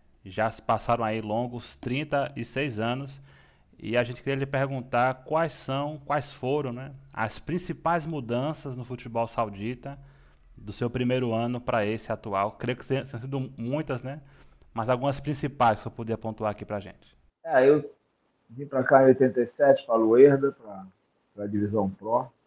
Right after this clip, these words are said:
Speaker 2: Eu já, já tive a oportunidade de participar das, das três divisões. Em duas delas eu consegui me sagrar campeão.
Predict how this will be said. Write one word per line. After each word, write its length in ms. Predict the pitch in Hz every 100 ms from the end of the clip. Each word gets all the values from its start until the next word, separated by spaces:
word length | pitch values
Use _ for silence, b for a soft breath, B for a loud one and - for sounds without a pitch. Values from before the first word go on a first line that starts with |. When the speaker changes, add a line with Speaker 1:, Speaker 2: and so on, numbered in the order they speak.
| -
Speaker 2:
Eu 100 | 110
já, 320 | 120 110 104
já 160 | 104 104
tive 200 | - 107
a 20 |
oportunidade 500 | 101 107 110 107 101
de 60 | -
participar 420 | 104 - - 104
das, 220 | 104 101 - _
das 180 | 95 95
três 240 | - 113 110
divisões. 640 | 101 95 107 113 117 - _ _ _ _ _ _ _ _
Em 80 | 107
duas 280 | 104 120 113
delas 320 | 95 117 110
eu 100 | 107
consegui 600 | 104 107 - 98 101 95 - _ _ _ -
me 100 | 107
sagrar 420 | 107 95 101 95
campeão. 560 | 95 95 95 95 113